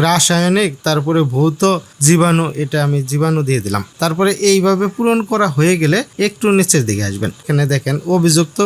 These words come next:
প্রতিষ্ঠানের নাম, আপনার যে প্রতিষ্ঠানের সাথে ঘটনাটা ঘটছে, যার বিরুদ্ধে আপনি অভিযোগ করতে চাচ্ছেন, সেই প্রতিষ্ঠানের নামটা এখানে সুন্দরভাবে দিয়ে দিবেন। অভিযুক্ত প্রতিষ্ঠানের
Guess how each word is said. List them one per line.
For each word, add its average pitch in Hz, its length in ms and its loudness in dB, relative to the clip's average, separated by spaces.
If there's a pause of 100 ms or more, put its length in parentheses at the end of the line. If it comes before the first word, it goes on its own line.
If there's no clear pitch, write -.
(120)
প্রতিষ্ঠানের 180 720 2
নাম, 135 120 2 (260)
আপনার 180 320 0 (120)
যে 175 100 4 (180)
প্রতিষ্ঠানের 160 720 0
সাথে 110 240 -4 (140)
ঘটনাটা 143 440 -2 (100)
ঘটছে, 151 220 0 (120)
যার 139 220 2
বিরুদ্ধে 147 340 0
আপনি 151 120 -2 (100)
অভিযোগ 143 140 0 (240)
করতে 175 220 -2 (100)
চাচ্ছেন, 180 320 0 (280)
সেই 165 200 4 (120)
প্রতিষ্ঠানের 160 680 0
নামটা 156 320 -2
এখানে 143 220 -2 (120)
সুন্দরভাবে 170 520 0 (200)
দিয়ে 190 200 4
দিবেন। 101 220 -2 (240)
অভিযুক্ত 170 400 0 (220)
প্রতিষ্ঠানের 196 600 -2